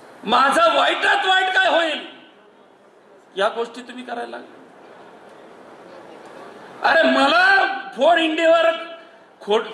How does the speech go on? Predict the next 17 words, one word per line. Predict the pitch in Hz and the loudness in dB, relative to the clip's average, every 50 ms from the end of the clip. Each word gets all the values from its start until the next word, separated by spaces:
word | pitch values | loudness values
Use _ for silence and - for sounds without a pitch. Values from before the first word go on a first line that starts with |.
| - - - - - - - - | -18 -20 -20 -20 -20 -16 -8 -4
<clears throat> | 233 247 240 220 - - - | -2 0 2 0 0 -2 -2
जुनी | 226 240 262 302 | -4 -2 -2 -2
गाडी | 269 285 277 269 269 294 277 | 0 0 0 2 0 0 -2
दिली, | 247 240 233 220 220 220 226 269 - - - - - - - - - - - - - - - - - - - - - - | -4 -4 -4 -4 -4 -4 -6 -6 -8 -12 -18 -20 -20 -20 -20 -20 -20 -20 -20 -20 -20 -20 -20 -20 -20 -20 -20 -20 -10 -2
मला | 185 220 247 277 330 - - - | 0 0 2 2 2 0 0 0
फसवलं. | 277 269 - 269 262 262 247 247 254 285 311 320 - - 226 | 0 0 0 0 -2 0 0 0 0 0 0 0 -2 -2 -2
आम्ही | 220 233 269 285 | -2 -2 0 -2
एका | 285 269 - 285 254 | -2 -2 -2 -2 -4
समाजाचा | - - 254 247 269 277 269 277 277 269 269 269 | -2 -4 -4 -2 -2 -2 0 -2 -2 -2 -2 -4
मनुष्य | 262 269 247 254 247 - 262 262 | -4 -4 -6 -6 -6 -4 -4 -2
म्हणून | 247 240 240 240 | -2 -2 -4 -2
त्याच्यावर | 240 233 - 240 247 226 | -2 -2 0 0 -2 -2
कृपा | - - 202 202 208 240 254 | -2 -2 -4 0 0 0 2
दाखवली, | 240 240 226 - 214 226 233 233 247 - - - - - - - - - - - - | 2 2 0 0 0 -2 -2 -2 -4 -8 -8 -12 -16 -18 -18 -18 -18 -16 -12 -4 0
सुवेंद्रनं | 170 202 208 233 233 226 226 240 247 240 | 0 2 2 2 2 2 2 2 0 0
सांगितलं | - 220 220 220 226 233 233 262 269 | 0 0 0 0 0 -2 -2 -2 -2
म्हणून, | 240 226 226 233 - | 0 0 0 -2 -2